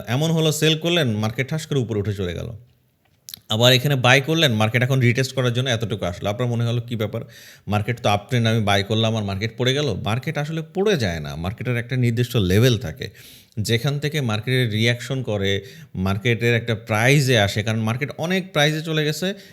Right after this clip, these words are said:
এখন ওই প্রাইসে তো সবাই কিনতে পারবে না, তখন একটা ডিসকাউন্ট প্রাইসে মার্কেট আসে। তো সেই জায়গা পর্যন্ত আসতে সময় দিতে হবে।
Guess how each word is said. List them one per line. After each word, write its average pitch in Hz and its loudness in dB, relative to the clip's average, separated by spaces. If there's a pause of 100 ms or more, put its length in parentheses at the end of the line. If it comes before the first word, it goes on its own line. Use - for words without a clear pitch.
এখন 143 -2
ওই 170 4
প্রাইসে 151 2
তো 160 -2
সবাই 151 -2
কিনতে 160 0
পারবে 98 2
না, 87 -2
তখন 127 -2
একটা 139 -8
ডিসকাউন্ট 131 -4
প্রাইসে 117 0
মার্কেট 101 -6 (140)
আসে। - -6 (380)
তো 113 -4
সেই 185 2
জায়গা 127 2
পর্যন্ত 127 -2
আসতে 107 -6
সময় 131 -2
দিতে 87 -8
হবে। 82 -8